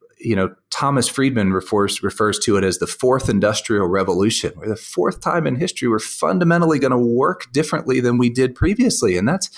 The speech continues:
that's unbelievable to try and live through and navigate. And as the business voice for education, what we realized was that of all the stories we, we were seeing and reading and hearing,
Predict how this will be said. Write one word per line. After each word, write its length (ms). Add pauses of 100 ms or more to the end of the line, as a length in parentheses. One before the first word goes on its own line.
(400)
that's 360 (380)
unbelievable 720
to 100
try 300
and 340 (100)
live 360
through 220
and 120
navigate. 680
And 200 (640)
as 260
the 60
business 420
voice 280
for 140
education, 600
what 140
we 140
realized 520
was 260
that 180 (440)
of 140
all 220
the 80
stories 560
we, 220
we 180
were 140
seeing 400
and 80
reading 320
and 80
hearing, 440